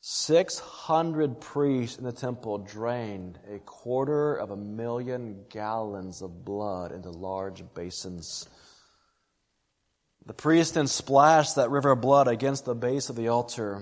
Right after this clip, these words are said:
where it pooled and gullied and drained off the Temple Mount.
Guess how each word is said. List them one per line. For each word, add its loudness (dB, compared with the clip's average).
where -6
it -16
pooled -2
and -10
gullied -2
and -8
drained -6
off -6
the -16
Temple -12
Mount. -12